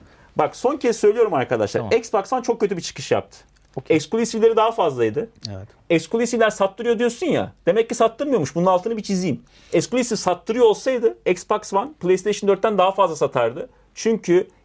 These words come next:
Speaker 1: ilk çıkışlarından iki senelik döneme baktığında Xbox'ta daha fazla eksklusif ve daha güzel oyun vardı.
Speaker 2: Nereden? Çok
Speaker 1: Futbol
Speaker 2: emin
Speaker 1: oyunu
Speaker 2: olma.
Speaker 1: F-, abi bak,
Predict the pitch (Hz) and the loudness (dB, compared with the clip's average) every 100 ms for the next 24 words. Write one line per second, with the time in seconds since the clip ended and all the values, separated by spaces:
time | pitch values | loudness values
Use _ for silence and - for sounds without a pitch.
0 | _ 202 202 - 196 - 180 165 156 131 | _ -6 -4 -4 -4 0 2 2 0 -2
1 | - 143 214 196 180 160 143 156 170 180 | -6 -10 -8 -2 0 0 0 2 2 2
2 | - - 135 156 190 - 165 - 165 156 | 0 -4 -4 -4 -2 0 -2 -2 -4 -2
3 | 190 165 175 180 156 - - 156 196 165 | 0 0 0 -2 -2 -8 -8 -6 0 2
4 | 151 160 156 143 117 104 92 - _ _ | 2 2 0 0 0 -2 -4 -6 _ _
5 | 117 123 131 127 120 - 185 135 190 190 | -6 -2 0 -2 -8 -4 -2 2 4 4
6 | 190 190 - - - 170 214 185 - | 2 -4 -6 -6 0 2 2 -2 -4